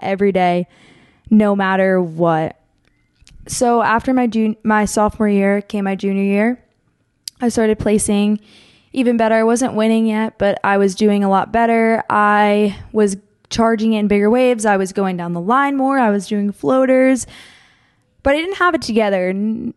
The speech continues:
everyone would just say to me, "Oh, do a bottom turn, do a bottom turn." I'm like, "What the hell is a bottom turn? Can someone tell me what that is?" 'Cause I thought a bottom turn was a top turn this whole time. And I wanna clar-, clarify it for you guys right now.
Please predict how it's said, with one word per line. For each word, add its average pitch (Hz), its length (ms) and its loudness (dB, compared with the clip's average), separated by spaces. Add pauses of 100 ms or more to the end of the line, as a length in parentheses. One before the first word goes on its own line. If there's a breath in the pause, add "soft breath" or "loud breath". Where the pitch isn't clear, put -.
(120)
everyone 320 300 -2
would 311 120 -2
just 285 160 -2
say 254 160 0
to 254 80 0
me, 262 240 -2
"Oh, 370 180 4
do 311 200 4
a 320 40 2
bottom 311 300 0
turn, 240 180 0
do 247 140 0
a - 20 0
bottom 262 280 0
turn." 226 180 0
I'm 214 60 2
like, 233 180 0
"What 330 280 4
the 480 160 -2
hell 320 260 0
is 311 100 0
a 285 60 0
bottom 247 320 0
turn? 190 180 -2
Can 190 140 0
someone 349 220 -2
tell 254 220 -2
me 285 120 -2
what 254 160 0
that 233 120 2
is?" 202 220 -2
'Cause 214 160 0
I 214 140 2
thought 359 160 0
a 359 40 0
bottom 220 380 0
turn 233 180 0
was 208 140 2
a 196 60 -2
top 196 320 -2
turn 196 180 2
this 185 160 0
whole 180 160 2
time. - 340 -6 (480 loud breath)
And 247 120 0
I 262 60 2
wanna 392 180 0
clar-, 233 380 -4 (260)
clarify 269 500 0
it 202 140 -2
for 214 100 0
you 214 140 4
guys 196 260 0
right 220 220 -2
now. 208 340 0